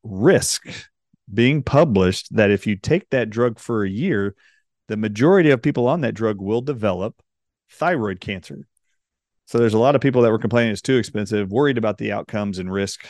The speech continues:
going forward. But, uh, just today, I've got to read through an article with you because we have got to continue the warning. So Looking for Healing Radio, this whole entire show,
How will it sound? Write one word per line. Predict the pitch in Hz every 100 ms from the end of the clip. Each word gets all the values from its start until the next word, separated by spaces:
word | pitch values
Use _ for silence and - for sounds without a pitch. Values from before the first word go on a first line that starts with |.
| 110
going | 107 95
forward. | 87 104 101 98 92 _ - - _ _ -
But, | 98
uh, | 101 95 98 - 101
just | 120 165 - _ _
today, | - 127 123 95 98
I've | 98 98
got | 110
to | 104 98
read | 101 113 143 127
through | - 127 110
an | 87
article | 110 110 - 95
with | 95 -
you | 101 98 98 - _ _ -
because | 110 110 98 104
we | 131
have | 104 95
got | 135 123 -
to | 107
continue | 107 120 110 95
the | 90
warning. | 104 104 87 85 _ - _
So | - 110
Looking | 113 143 165
for | 131
Healing | 147 156
Radio, | 127 110 110 139 110
this | 101
whole | 127 151
entire | 131 139 139 123
show, | - 117 110